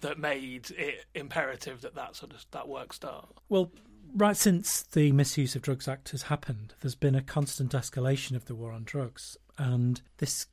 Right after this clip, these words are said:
Speaker 2: has come from a sort of combination of various media scares, the newspapers getting excited about it, this prompting politicians to react to that. And this period of time in the early nineteen nineties was a classic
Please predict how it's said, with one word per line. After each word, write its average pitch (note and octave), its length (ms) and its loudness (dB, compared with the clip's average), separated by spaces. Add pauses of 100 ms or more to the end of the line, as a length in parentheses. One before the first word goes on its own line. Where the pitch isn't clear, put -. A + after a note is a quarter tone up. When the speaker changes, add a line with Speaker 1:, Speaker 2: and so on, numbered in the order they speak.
Speaker 2:
has C3+ 140 0
come C#3+ 260 4
from B2+ 160 2
a A#2+ 60 2
sort B2 160 0
of B2 80 -2
combination B2+ 640 4
of A2+ 100 2
various B2 420 2
media C3 400 2
scares, B2 640 -2
the A#2 80 -8
newspapers B2+ 540 -6
getting B2+ 220 -4
excited B2+ 480 -6
about B2 360 -8
it, B2+ 160 -10
this C3+ 140 -6
prompting C#3 400 -4
politicians C3+ 920 0
to B2+ 280 -2 (360)
react C#3+ 480 -4
to C#3 120 0
that. C3+ 360 -2 (240)
And F#3 420 4 (420)
this F#3+ 240 2
period G3+ 440 6
of D3 140 2
time C3 640 2 (100)
in C3 100 -2
the C#3 120 4
early C3 160 4
nineteen B2+ 400 2
nineties C3+ 640 -2 (200)
was C#3+ 380 0 (260)
a - 40 -12 (320)
classic F3 420 -2